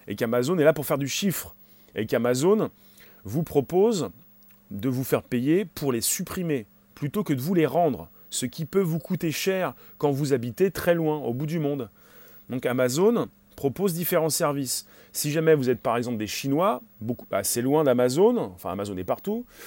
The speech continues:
donc si vous ne pouvez pas, si vous ne voulez pas, parce que ça coûte trop cher, euh, eh bien payer pour récupérer vos produits, parce que vous avez un certain nombre d'invendus, si ça vous coûte par exemple mille euros, Amazon peut vous faire un petit prix, c'est-à-dire,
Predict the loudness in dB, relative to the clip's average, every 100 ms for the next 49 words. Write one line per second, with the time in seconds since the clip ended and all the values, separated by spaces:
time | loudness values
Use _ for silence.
0 | -16 -18 -2 4 6 6 2 -4 -10 -14
1 | -20 -20 -20 -20 -20 -20 -20 -20 -16 -16
2 | -18 -20 -12 -6 -2 0 0 0 0 2
3 | 4 4 4 0 0 0 0 2 2 2
4 | 2 0 -2 -4 -4 -6 -4 -4 0 2
5 | 0 -2 _ _ -20 -20 -10 -6 -4 -6
6 | -6 -10 -10 -12 -12 -12 -10 -6 -4 0
7 | 0 2 2 0 -6 -6 -8 -6 -4 -2
8 | -4 -2 0 0 -2 -4 -16 -20 -18 -12
9 | -10 -8 -8 -8 -10 -10 -8 -6 -4 -2
10 | -2 -4 -10 -20 -20 -12 -6 -4 -4 -4
11 | -4 -2 -2 -2 -4 0 4 4 6 4
12 | 0 -2 0 0 0 0 0 -2 0 -2
13 | -2 -6 -8 -6 -4 -4 -4 -4 -4 -2
14 | -2 -4